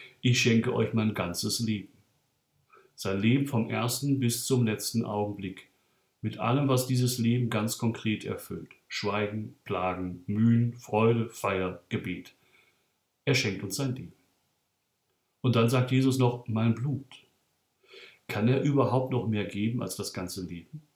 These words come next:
Auch hier müssen wir schauen, was das Wort Blut in der biblischen Sprache ausdrückt. Blut ist für uns eigentlich nur ein Teil des Leibes, ein Teil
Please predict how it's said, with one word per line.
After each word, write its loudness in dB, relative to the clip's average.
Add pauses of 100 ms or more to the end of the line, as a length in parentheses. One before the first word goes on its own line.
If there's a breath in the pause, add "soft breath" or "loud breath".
(720)
Auch 0
hier 8
müssen 6
wir 4
schauen, 4
was 2
das -2
Wort 0
Blut 0
in 4
der 2
biblischen -6
Sprache -4
ausdrückt. -4 (680 loud breath)
Blut 6
ist 0
für -2
uns 2
eigentlich 0
nur 4
ein 0
Teil -2
des -6
Leibes, -10
ein -4
Teil 0